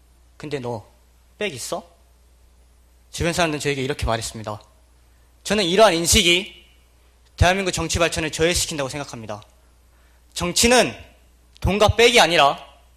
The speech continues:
자신의 소신, 올바른 역사의식,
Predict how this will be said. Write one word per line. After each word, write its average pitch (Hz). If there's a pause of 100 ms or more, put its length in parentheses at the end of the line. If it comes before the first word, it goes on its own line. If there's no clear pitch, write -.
(540)
자신의 180
소신, 175 (960)
올바른 156
역사의식, 135